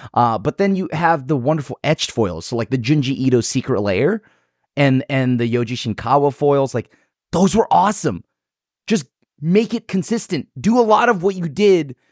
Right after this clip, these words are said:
with the Junji Ito foiling for the Secret Lair. Not, not whatever you've been currently doing. I don't understand. They must have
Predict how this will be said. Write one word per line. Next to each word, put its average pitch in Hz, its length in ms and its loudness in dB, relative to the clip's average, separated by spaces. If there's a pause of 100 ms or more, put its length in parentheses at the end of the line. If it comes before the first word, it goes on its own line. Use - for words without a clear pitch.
(160)
with 160 140 -4
the 175 80 0
Junji 156 280 -2
Ito 156 300 2
foiling 165 460 2
for 123 120 -6
the 120 80 -6
Secret - 360 -10
Lair. 143 360 0 (800)
Not, 190 320 -2
not 202 280 0
whatever 190 500 2 (100)
you've 165 200 -2 (120)
been 151 200 0
currently 170 520 0
doing. 98 340 -4
I 190 100 4
don't 220 120 2
understand. 160 360 0
They 151 40 2
must - 160 0
have 180 140 -2